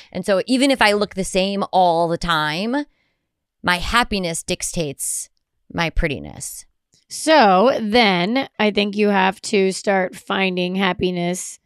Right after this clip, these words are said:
Speaker 1: Mm-hmm.
Speaker 2: in
Speaker 1: In
Speaker 2: things
Speaker 1: things that
Speaker 2: that
Speaker 1: are,
Speaker 2: are not
Speaker 1: I can control.
Speaker 2: materialistic.
Speaker 1: I'm materialistic.
Speaker 2: Well, I,
Speaker 1: No,
Speaker 2: I
Speaker 1: I'm
Speaker 2: mean,
Speaker 1: kidding.
Speaker 2: just saying, like, your looks
Speaker 1: Outside
Speaker 2: are
Speaker 1: factors. No, no, no. It's not my, my looks.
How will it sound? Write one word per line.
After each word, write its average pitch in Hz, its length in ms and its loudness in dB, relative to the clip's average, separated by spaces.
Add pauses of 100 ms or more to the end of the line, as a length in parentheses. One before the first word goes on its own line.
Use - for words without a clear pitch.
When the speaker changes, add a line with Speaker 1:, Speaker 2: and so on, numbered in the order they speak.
(360)
Speaker 1:
Mm-hmm. 165 340 -6 (120)
Speaker 2:
in 214 300 -2
Speaker 1:
In 208 100 0
Speaker 2:
things - 0 -
Speaker 1:
things 208 400 2
that 202 160 2
Speaker 2:
that 208 260 4 (120)
Speaker 1:
are, 202 180 2
Speaker 2:
are 196 60 0
not 196 180 2
Speaker 1:
I 214 80 2
can 208 140 2
control. 214 180 2
Speaker 2:
materialistic. 190 840 2 (520)
Speaker 1:
I'm 175 160 -2
materialistic. 165 800 -6 (420)
Speaker 2:
Well, 294 400 4 (140)
I, 302 100 4
Speaker 1:
No, 294 60 4
Speaker 2:
I 170 140 4
Speaker 1:
I'm 285 60 4
Speaker 2:
mean, 294 140 2
Speaker 1:
kidding. 262 160 2
Speaker 2:
just 277 180 2
saying, 254 200 2
like, 233 180 2
your 233 300 2
looks 226 200 6
Speaker 1:
Outside 277 340 4
Speaker 2:
are 202 120 6
Speaker 1:
factors. 202 880 0
No, 330 140 2
no, 359 100 4
no. 240 200 4
It's 240 180 0
not 269 140 4
my, 226 200 2
my 180 220 0
looks. - 580 -4